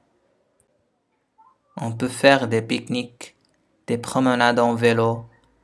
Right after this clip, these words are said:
ou tout simplement s'asseoir sur un banc et regarder le monde passer.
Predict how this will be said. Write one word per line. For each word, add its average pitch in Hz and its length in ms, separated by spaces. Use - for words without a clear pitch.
ou 143 220
tout 143 180
simplement 120 600
s'asseoir 127 600
sur 120 260
un 117 140
banc 117 420
et 131 100
regarder 117 540
le 113 140
monde 113 360
passer. 113 500